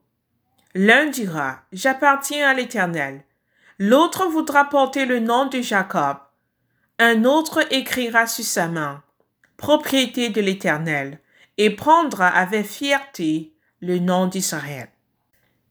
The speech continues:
Avant sa crucifixion, suivie de sa résurrection et de son ascension vers la gloire, le Seigneur Jésus a promis à ses disciples la venue du Saint-Esprit en disant :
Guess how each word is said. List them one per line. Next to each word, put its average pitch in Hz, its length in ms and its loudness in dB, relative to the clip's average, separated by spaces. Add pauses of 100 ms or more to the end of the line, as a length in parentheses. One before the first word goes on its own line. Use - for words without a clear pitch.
(1300)
Avant 240 380 2
sa 370 220 -2
crucifixion, 196 1120 -6 (420)
suivie 277 440 4
de 330 100 2
sa 311 220 4
résurrection 254 840 0 (100)
et 247 80 0
de 214 140 -6
son 226 260 0
ascension 262 720 0
vers 247 140 4
la 202 160 2
gloire, 170 640 0 (400)
le 247 160 0
Seigneur 285 460 2
Jésus 262 600 0
a 208 180 4
promis 294 500 -2
à 262 80 2
ses 254 160 -4
disciples 190 640 -6 (440)
la 214 220 2
venue 269 380 -2
du 262 100 -8
Saint-Esprit 196 920 -4
en 185 100 0
disant : 170 440 -6